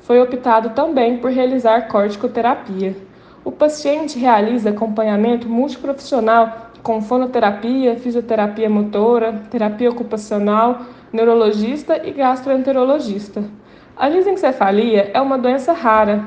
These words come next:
e, apesar dos sintomas clínicos, é fundamental a realização de exames de imagem para o diagnóstico.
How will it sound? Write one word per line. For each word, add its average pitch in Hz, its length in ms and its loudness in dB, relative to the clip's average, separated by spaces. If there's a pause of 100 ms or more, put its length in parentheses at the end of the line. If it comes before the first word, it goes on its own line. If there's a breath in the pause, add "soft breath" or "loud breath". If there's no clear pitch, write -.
e, 240 80 0
apesar 254 400 2
dos 330 100 -4
sintomas 220 460 0
clínicos, 240 560 -2 (300 loud breath)
é 233 100 -4
fundamental 330 640 0
a 277 80 4
realização 269 640 0
de 262 80 0
exames 254 340 -2
de 262 60 -4
imagem 247 380 0
para 247 200 0
o 240 40 0
diagnóstico. 240 720 0